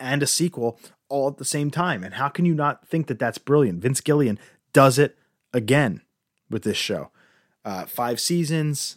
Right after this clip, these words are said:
I think, like, twelve episodes a season, maybe ten. Um, and I cannot wait for it to be, uh, over. It's gonna be a thirteen episode final season.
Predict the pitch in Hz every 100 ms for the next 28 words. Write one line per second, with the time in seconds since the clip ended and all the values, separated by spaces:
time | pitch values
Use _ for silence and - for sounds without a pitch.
0 | _ 113 113 92 - - 143 143 143 143
1 | - 143 127 - 139 127 139 131 110 123
2 | 135 - 117 127 131 _ _ _ _ -
3 | 104 104 95 90 87 85 _ _ _ _
4 | _ _ _ _ _ _ _ - _ _
5 | _ _ - - 107 101 95 104 101 -
6 | 110 104 - 92 101 104 - _ - 113
7 | 104 104 104 95 98 95 - 113 123 82
8 | 85 - 90 90 95 95 92 92 92 _
9 | _ _ _ _ - 147 165 - 160 151
10 | - 127 - - 113 101 - 113 107 107
11 | - 90 90 76